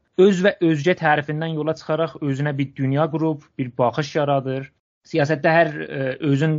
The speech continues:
bilirsiniz ki, bir özgəsi var və öz və özgə arasında daimi olaraq bir ziddiyyət var ki, bu siyasətin var olmasını sağlayır.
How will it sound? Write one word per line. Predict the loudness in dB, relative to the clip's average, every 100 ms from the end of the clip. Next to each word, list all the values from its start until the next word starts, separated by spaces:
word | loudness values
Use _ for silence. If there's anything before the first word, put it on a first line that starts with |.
| -4
bilirsiniz | -6 -4 -6
ki, | -2
bir | -2 0 0
özgəsi | -2 0 0 0 0
var | 4 4 2 -4 _ _ -2
və | 2 4
öz | 4
və | 4 2
özgə | 2 4 4
arasında | 4 2 -2 0
daimi | 2 2 0 0
olaraq | 2 0 0
bir | -4
ziddiyyət | -2 -4 -2 2 2 2
var | -16 -18 _ _
ki, | -6 -2
bu | -2 -2 -12
siyasətin | 0 2 2 0 0 4
var | 4 4
olmasını | 0 -2 -4 -10
sağlayır. | -12 -12 -16 -20 _